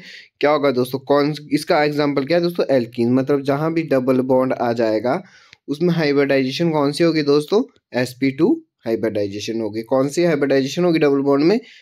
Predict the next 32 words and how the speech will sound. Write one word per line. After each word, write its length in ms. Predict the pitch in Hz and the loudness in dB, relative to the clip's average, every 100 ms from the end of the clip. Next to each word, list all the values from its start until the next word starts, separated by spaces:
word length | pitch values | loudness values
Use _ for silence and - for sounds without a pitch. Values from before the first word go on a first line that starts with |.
| _ | _
एसपी 320 | - 131 - 131 | -6 -4 -4 0
टू 180 | 151 247 | 0 0
हाइब्रिडाइजेशन 680 | - 120 107 104 104 104 113 | -2 -2 0 0 -2 -4 -4
होगी। 180 | 113 104 - - - | -4 -6 -12 -20 -8
और 100 | 139 | -4
जहाँ 260 | 147 180 202 | 0 0 0
ट्रिपल 360 | 202 170 165 156 | 0 -2 0 0
बॉन्ड 280 | 147 143 135 | 2 2 0
आ 60 | 123 | 0
जाएगा, 280 | 117 117 | 0 2
जैसे 220 | 123 127 135 | 0 0 -4
सीएच, 500 | - 127 147 196 - _ _ _ _ - | -2 0 0 -2 -10 _ _ _ _ -6
ट्रिपल 280 | 135 135 131 | -4 0 2
बॉन्ड 260 | 131 170 220 _ _ | 2 0 -2 _ _
सीएच, 540 | - - 113 104 - - _ _ _ _ _ _ _ _ _ - | -16 -6 -2 -2 -4 -18 _ _ _ _ _ _ _ _ _ -8
ठीक 120 | 135 | -4
है 60 | 156 | 0
दोस्तों। 320 | 165 170 185 | 0 0 -4
तो 640 | 180 _ _ _ _ - | -6 _ _ _ _ -2
यहाँ 240 | 165 180 180 | 0 2 0
पे 120 | 196 | -2
क्या 140 | 170 | 2
हो 120 | 151 143 | 2 2
गया? 180 | 110 117 | -2 0
यहाँ 300 | 131 156 156 | 0 0 0
पे 120 | 175 | -2
कौन 260 | 175 151 160 | 2 2 0
सी 120 | 180 | -2
बॉन्डिंग 400 | 160 151 151 160 | 0 2 2 2
होगी 200 | 180 185 | 2 2
दोस्तों? 260 | 175 175 226 139 | 0 2 2 2
एसपी 340 | 160 - | 0 0